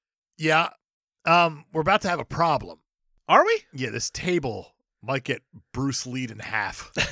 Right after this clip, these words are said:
Speaker 2: <laughs> In half?
Speaker 1: <laughs> It's gonna get hit.
Speaker 2: Wow.
Speaker 1: And it's gonna get hit really hard. There's your trigger warning, everybody. If you're in your car, maybe turn it down for a hot second.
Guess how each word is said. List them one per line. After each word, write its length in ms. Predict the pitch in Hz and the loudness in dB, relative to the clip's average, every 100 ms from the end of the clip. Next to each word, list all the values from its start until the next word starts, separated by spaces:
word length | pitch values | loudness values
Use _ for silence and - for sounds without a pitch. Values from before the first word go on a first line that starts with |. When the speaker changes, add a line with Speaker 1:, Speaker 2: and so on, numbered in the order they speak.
| - | -6
Speaker 2:
<laughs> 40 | |
In 120 | 98 78 | -12 -10
half? 760 | - 104 139 - - - - - | -8 -4 -2 -4 -6 -14 -6 6
Speaker 1:
<laughs> 40 | |
It's 240 | 220 127 | 6 6
gonna 280 | - - 190 | -4 -2 0
get 180 | 160 151 | 0 0
hit. 300 | 165 151 - - - | 0 -2 -4 -18 -6
Speaker 2:
Wow. 340 | 107 123 92 | -2 0 -2
Speaker 1:
And 120 | 117 120 | -8 -12
it's 100 | 117 | -10
gonna 160 | 160 | -10
get 240 | 156 147 139 | -8 -6 -6
hit 220 | 143 143 - | -6 -8 -10
really 460 | 117 127 151 165 | -8 -4 -2 -4
hard. 460 | 123 147 127 113 - _ _ _ _ | -2 0 0 -4 -8 _ _ _ _
There's 160 | 120 107 | -14 -12
your 60 | 113 | -8
trigger 320 | - 127 117 | -4 -4 -2
warning, 260 | 113 110 | -4 -6
everybody. 400 | 107 107 101 107 110 | -8 -8 -4 -4 -6
If 160 | - 110 | -12 -12
you're 80 | |
in 60 | 117 | -12
your 100 | 113 | -8
car, 400 | - 165 170 175 | 0 4 6 4
maybe 200 | 131 113 _ - - _ - | 0 -8 _ -20 -20 _ -4
turn 220 | 175 170 | -2 0
it 80 | - | 4
down 260 | 165 190 | 4 4
for 140 | 185 190 | 4 10
a 40 | |
hot 280 | 170 208 - | 12 12 8
second. 400 | 233 233 254 | 4 4 2